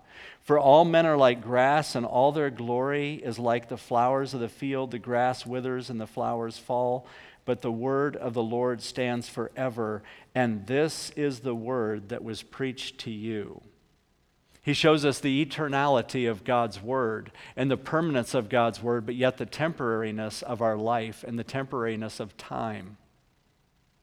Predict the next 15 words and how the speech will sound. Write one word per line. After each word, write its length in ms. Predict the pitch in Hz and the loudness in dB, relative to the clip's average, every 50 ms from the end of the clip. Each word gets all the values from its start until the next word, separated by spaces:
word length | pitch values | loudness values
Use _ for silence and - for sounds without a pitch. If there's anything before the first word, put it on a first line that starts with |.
| _ _ _ - - - - - - | _ _ _ -20 -20 -20 -18 -4 -2
And 160 | 135 139 131 | 0 2 4
because 540 | 143 120 - - 160 165 185 175 - - - | 2 2 4 6 8 8 8 6 2 -2 -6
God's 420 | 143 135 147 143 135 131 110 104 | -2 4 6 6 6 6 4 0
word 340 | 117 139 131 127 123 110 - - | -2 -2 0 0 -2 -4 -6 -4
is 260 | 135 123 117 104 - | -4 -4 -4 -4 -6
permanent 640 | - - - - 147 139 127 117 110 101 101 - - | -12 -12 -6 -4 -4 -2 -2 -2 -4 -4 -8 -10 -10
and 200 | - 127 123 127 | -8 -8 -6 -4
because 440 | 110 131 120 - - 160 170 170 147 | -4 -6 -6 -6 -2 0 0 2 2
it 120 | 160 151 - | -2 -2 0
is 240 | 147 147 139 120 | -2 -2 -2 -2
eternal, 600 | 135 123 117 - - - - 160 156 139 113 113 110 | -4 -6 -6 -8 -10 -8 -6 -4 -2 -2 -2 -2 -2
it 160 | 117 123 - | -4 -6 -6
should 140 | - 147 135 | -4 -2 -2
have 180 | 131 131 117 | -2 -2 -2
an 140 | 131 123 113 | -4 -4 -6